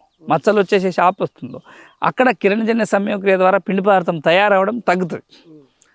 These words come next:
Speaker 1: తగ్గడం ద్వారా త-, ఆ మూల, మూలాలల్లా ఆ కాయలు ప్రొడక్టివిటీ రాకపోవడం, ఇదంతా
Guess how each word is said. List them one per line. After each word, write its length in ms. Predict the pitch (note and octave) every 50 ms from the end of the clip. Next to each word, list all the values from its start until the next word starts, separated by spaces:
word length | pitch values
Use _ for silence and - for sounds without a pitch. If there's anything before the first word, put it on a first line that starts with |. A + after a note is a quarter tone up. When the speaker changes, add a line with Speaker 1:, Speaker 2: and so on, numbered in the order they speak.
| _ _ -
Speaker 1:
తగ్గడం 320 | F#3+ G3 A3+ B3+ B3+ B3
ద్వారా 200 | A#3 A3+ A#3 B3
త-, 320 | C4 A#3+ _ - G3 F#3+ - -
ఆ 140 | F3+ F#3
మూల, 420 | F#3 - F#3 G3+ A3+ B3 A#3+ G#3+ G3 - _ - - _ _ _ _ _ _ _ _ _ _ _ -
మూలాలల్లా 680 | E3+ F3+ G#3 A3+ A#3+ A#3 A3+ A3 G#3+ A3 A#3+ C4+ - - _ _ _ _ _ _ _ _ _
ఆ 40 | -
కాయలు 540 | E3 - F#3+ F3 G3 A3 A3+ A3+ G#3+ - - - _ _ _ _ -
ప్రొడక్టివిటీ 500 | E3+ F3 G3 G3 - G3+ F#3 F#3 F3+ E3+
రాకపోవడం, 640 | D#3 D3+ E3+ E3+ - E3 - F3 E3+ F3 F#3 F#3
ఇదంతా 460 | E3 D#3 D3+ D3 D3 - - - -